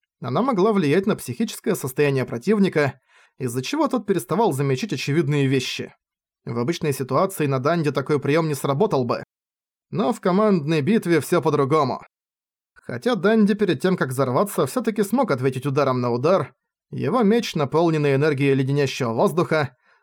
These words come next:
зацепил жреца преисподней. Это уже не могло спасти положение. Прошло еще несколько секунд, и Абидан одержал победу. Это была не идеальная победа,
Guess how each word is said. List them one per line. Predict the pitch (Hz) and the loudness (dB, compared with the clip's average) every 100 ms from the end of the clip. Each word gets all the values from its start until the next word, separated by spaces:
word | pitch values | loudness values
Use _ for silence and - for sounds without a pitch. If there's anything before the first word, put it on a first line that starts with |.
| - | -8
зацепил | 127 131 - 151 233 | -4 -4 -4 -2 0
жреца | 226 277 214 143 | 0 -2 0 -2
преисподней. | 139 147 135 147 139 123 113 _ _ _ _ _ _ | 0 0 0 0 0 0 -8 _ _ _ _ _ _
Это | 294 254 220 | -6 0 2
уже | 165 185 | 4 4
не | |
могло | 175 147 170 | 2 2 2
спасти | - 131 - 143 | 2 -2 -2 0
положение. | 151 135 123 135 120 87 - _ _ _ _ - | 2 2 2 0 -2 -8 -16 _ _ _ _ -6
Прошло | 139 127 - 143 | -4 -2 0 2
еще | 135 143 | 2 0
несколько | 139 - 131 127 | -4 -2 -4 -4
секунд, | 127 143 185 165 - - - - | -4 0 0 0 -4 -20 -14 -2
и | |
Абидан | 131 123 127 120 131 165 | 0 2 0 0 2 2
одержал | 190 226 135 131 123 | 4 4 2 0 0
победу. | 165 143 131 123 - - _ _ _ _ _ _ - | 0 2 2 0 -4 -12 _ _ _ _ _ _ -8
Это | - | -2
была | 254 269 | 2 4
не | 240 233 | 4 4
идеальная | 170 151 120 120 | 4 2 2 -2
победа, | 110 139 185 247 175 135 | -2 -2 0 2 2 0